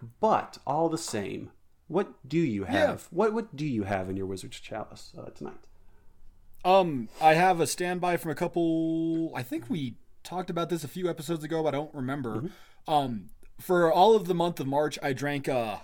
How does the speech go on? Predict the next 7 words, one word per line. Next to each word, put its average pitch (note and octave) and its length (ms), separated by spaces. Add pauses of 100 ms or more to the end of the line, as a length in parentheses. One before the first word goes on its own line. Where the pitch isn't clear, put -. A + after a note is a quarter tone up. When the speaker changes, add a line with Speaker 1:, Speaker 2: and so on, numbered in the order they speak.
Speaker 2:
hard D3 220
seltzers. C#3+ 640
Speaker 1:
<laughs> - 160 (340)
Yeah, B2 340
<laughs> - 80 (140)
yeah. B2 260 (300)
Mm-hmm. A#2 140